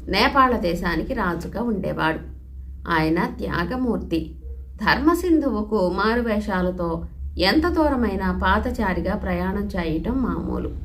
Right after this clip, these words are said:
ఒకప్పుడు ధర్మసింధువు మామూలు ప్రకారం బయలుదేరిపోయి కొన్నాళ్లకు ఒక పర్వత ప్రాంతం చేరుకున్నాడు. మరికొంత దూరంలో ఒక అగాధమైన లోయ తగిలింది.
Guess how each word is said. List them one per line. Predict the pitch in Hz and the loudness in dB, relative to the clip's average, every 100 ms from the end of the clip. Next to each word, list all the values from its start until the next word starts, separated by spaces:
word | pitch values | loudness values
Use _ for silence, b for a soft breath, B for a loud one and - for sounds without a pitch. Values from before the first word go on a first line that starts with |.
| B B B B 269 | B B B B 0
ఒకప్పుడు | 294 277 285 339 240 233 | 2 0 2 4 4 4
ధర్మసింధువు | 226 202 214 220 226 208 226 269 392 B B B 240 | 0 -2 0 -2 0 -2 -2 -2 -2 B B B 6
మామూలు | 233 262 262 247 | 6 6 2 0
ప్రకారం | 220 208 202 196 190 | 0 -2 -2 0 0
బయలుదేరిపోయి | 175 175 214 202 190 170 202 330 359 | 0 0 0 -2 -2 -2 0 0 0
కొన్నాళ్లకు | 190 190 175 180 226 226 | -2 0 0 0 -2 -2
ఒక | 208 185 | -2 -4
పర్వత | 185 190 226 240 220 | -2 -2 0 -4 -2
ప్రాంతం | 180 165 - | -2 -2 -4
చేరుకున్నాడు. | 220 240 208 185 175 170 156 160 165 B B B B 269 | -4 -2 -2 -2 -4 -2 -2 -2 -4 B B B B 2
మరికొంత | 285 330 294 285 | 4 4 2 2
దూరంలో | 262 240 220 214 208 208 | 2 2 2 2 2 2
ఒక | 196 180 | 0 0
అగాధమైన | 165 170 185 190 214 196 185 180 | -2 0 -2 0 -2 0 0 2
లోయ | 175 202 196 240 | 2 2 2 2
తగిలింది. | 208 180 175 151 156 - - | 2 0 0 0 0 -2 -8